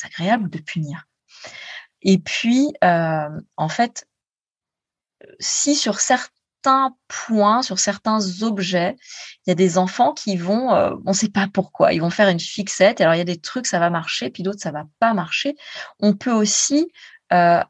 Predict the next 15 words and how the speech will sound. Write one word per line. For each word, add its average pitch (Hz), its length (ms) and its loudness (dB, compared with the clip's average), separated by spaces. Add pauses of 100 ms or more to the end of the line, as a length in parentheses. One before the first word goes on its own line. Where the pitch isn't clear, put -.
(100)
adapter 214 520 2
l'environnement. 208 600 2
Et - 40 -2
ça, 214 140 2
c'est 196 140 -2
une 170 80 -2
proposition 185 680 -4
que 165 140 -4
font 220 380 -4
tous 269 260 0
les 202 180 2
auteurs 190 320 2
de 175 60 -2
l'éducation 165 500 -4
positive. 185 540 -6